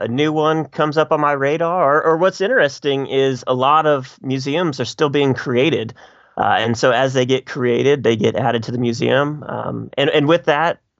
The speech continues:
car museums close as well. And so I've gotta keep that updated.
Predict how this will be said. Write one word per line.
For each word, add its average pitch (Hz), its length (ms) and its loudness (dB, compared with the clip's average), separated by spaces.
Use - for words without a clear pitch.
car 131 200 -2
museums 151 400 -4
close 165 400 -4
as 113 120 -8
well. 123 340 0
And 120 140 -6
so 123 140 0
I've 127 160 0
gotta 131 200 0
keep 139 220 -8
that 151 180 -2
updated. 113 480 -8